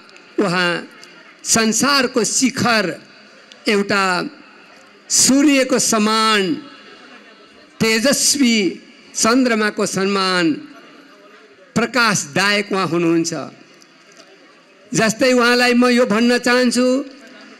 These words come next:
सूर्यमा प्रकाश छ, तेज छ, आगो छैन, आगो भए जलाएर शेष हुन्थ्यो, चन्द्रमामा दाग छ तर कलङ्क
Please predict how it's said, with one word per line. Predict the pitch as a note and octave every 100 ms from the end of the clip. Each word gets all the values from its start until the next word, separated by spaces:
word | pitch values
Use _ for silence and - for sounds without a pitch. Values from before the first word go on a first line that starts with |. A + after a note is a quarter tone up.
| -
सूर्यमा | - B3+ C#4 D4 C#4 C4+ B3+ A#3 F#3 - - -
प्रकाश | G3 G3 A#3+ B3 G#3
छ, | - A#3 A3 F#3+ - - - - - - - _ - - - _ _ - - - _ A#3
तेज | C4 C#4+ -
छ, | B3+ A#3+ G#3+ F3 - - - - - - - -
आगो | F3+ G#3+ A3+ A3+
छैन, | A3 F#3 G#3 G#3+ G3+ G3 -
आगो | F#3 G#3 G#3+
भए | E3+ F#3+ F3+
जलाएर | F#3 F#3+ G3 F#3+ F3+
शेष | - G#3+ G#3
हुन्थ्यो, | G3 F#3 F#3 F3+ D#3+
चन्द्रमामा | - G3 A3 G3 G3+ G3 F3+ D#3+ - - - - - - - -
दाग | D#3+ C4 -
छ | - G#3 F3+ D3+ - - - - _ - - -
तर | G#3+ F#3+ D3+ D3 - - - - - -
कलङ्क | G3+ G#3+ A#3+ A3+